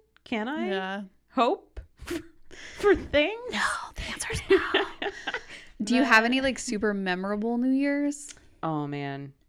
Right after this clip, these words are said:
Speaker 1: Yes.
Speaker 2: Yeah.
Speaker 1: Yeah. There's, um, there's one New Year's Eve that changed <laughs> how I did New Year's Eve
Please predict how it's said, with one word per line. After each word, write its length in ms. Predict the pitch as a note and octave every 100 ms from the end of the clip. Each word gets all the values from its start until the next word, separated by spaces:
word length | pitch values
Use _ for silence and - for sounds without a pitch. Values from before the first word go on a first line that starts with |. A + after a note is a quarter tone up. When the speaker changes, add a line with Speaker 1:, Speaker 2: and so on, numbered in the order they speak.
| -
Speaker 1:
Yes. 540 | D3+ C3 C3 - - _
Speaker 2:
Yeah. 360 | - G3+ F3 A3 A3
Speaker 1:
Yeah. 340 | E3 C#3+ B2
There's, 500 | D3+ D#3 D#3 E3 - -
um, 600 | D3+ D3 C#3+ C#3+ C#3+ D3 - - -
there's 240 | A3 D4
one 280 | C#4 D4 D4+
New 100 | C#4
Year's 400 | B3 A#3 A3 E3+
Eve 480 | E3+ D#3+ D#3 D3+ -
that 500 | F3+ D#3+ D3 C#3+ -
changed 680 | - - E3 F3 E3+ - -
<laughs> 20 |
how 200 | D#3+ D3
I 100 | E3+
did 280 | D3+ - D3
New 140 | C#3 C#3
Year's 340 | C#3 D3 C#3+
Eve 380 | D#3+ D#3+ D3+ D3+